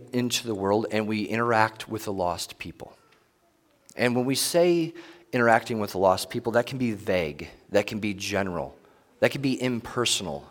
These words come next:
at times. So let's take it to a little bit more personal level today. Let's take it to our families,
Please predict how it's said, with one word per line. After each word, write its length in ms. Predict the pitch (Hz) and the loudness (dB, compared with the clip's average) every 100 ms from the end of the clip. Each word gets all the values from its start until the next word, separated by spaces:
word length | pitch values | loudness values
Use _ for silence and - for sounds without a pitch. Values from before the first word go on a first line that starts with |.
| - | -8
at 120 | 87 - | -6 -6
times. 600 | 76 69 64 - - - _ _ _ _ _ _ _ _ _ _ _ _ _ _ _ _ | -8 -10 -12 -10 -10 -12 _ _ _ _ _ _ _ _ _ _ _ _ _ _ _ _
So 160 | - 160 | 2 4
let's 180 | 170 | 4
take 200 | - 185 | 2 4
it 320 | 170 123 - - | 4 -2 -6 -2
to 120 | 127 | 2
a 40 | |
little 160 | 117 113 | 2 2
bit 200 | 113 - | 0 0
more 160 | 101 98 | 0 0
personal 460 | - 104 - 95 | 0 -4 -2 2
level 240 | 101 95 82 | 4 4 0
today. 400 | - 69 73 - _ _ _ _ _ _ _ _ _ _ _ _ _ _ _ _ _ _ _ _ _ _ _ - | -6 -8 -10 -16 _ _ _ _ _ _ _ _ _ _ _ _ _ _ _ _ _ _ _ _ _ _ _ -6
Let's 140 | - | -2
take 180 | 180 - | -2 -2
it 80 | - | -2
to 120 | 139 | -2
our 60 | |
families, 720 | - 107 90 65 - - - | -2 -4 -4 -8 -12 -10 -10